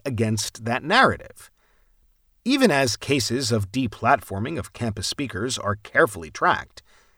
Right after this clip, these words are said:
Mayer's experience will not be captured in any database. Literally millions saw Mayer falsely portrayed.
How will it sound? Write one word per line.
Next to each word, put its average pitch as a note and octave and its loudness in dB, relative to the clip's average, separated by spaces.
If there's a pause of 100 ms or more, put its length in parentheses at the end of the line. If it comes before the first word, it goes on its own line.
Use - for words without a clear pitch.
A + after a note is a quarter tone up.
(340)
Mayer's G#3+ 2
experience C3+ 0
will B2+ -4
not F#3+ 4
be A#2 -4
captured G#2 -4
in D#3+ -2
any A#2 -2
database. - -4 (1500)
Literally A3+ 8
millions D3 2
saw D#3 4
Mayer A#2 0
falsely A2 2
portrayed. - -6